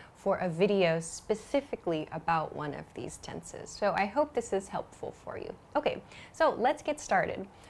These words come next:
The first group of tenses I want to look at is the present tense. So for today's lesson, I've organized it into three categories: present, uh, past, and future tenses. So let's begin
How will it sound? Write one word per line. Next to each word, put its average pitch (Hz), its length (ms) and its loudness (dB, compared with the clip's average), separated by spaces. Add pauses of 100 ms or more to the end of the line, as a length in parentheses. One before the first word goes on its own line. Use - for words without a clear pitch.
(140)
The 254 80 4
first 311 520 2
group 233 360 2 (100)
of 190 640 2
tenses 202 540 0
I 180 100 2
want 165 300 0
to 175 100 -8
look 185 260 -2
at 247 200 -4 (100)
is 175 180 0
the 196 180 -4 (100)
present - 640 0
tense. - 400 -14 (320)
So 220 180 2
for 226 180 0
today's 262 460 4
lesson, 233 400 2
I've 180 220 -2
organized 208 680 2 (140)
it 190 200 -2
into 180 280 -2
three 202 320 -2
categories: 165 840 -4
present, 208 520 -2 (320)
uh, 156 120 -8 (100)
past, 180 500 -2
and 160 160 -6 (160)
future 175 340 -6
tenses. - 540 -12 (160)
So 247 240 0
let's 269 220 2
begin 226 500 0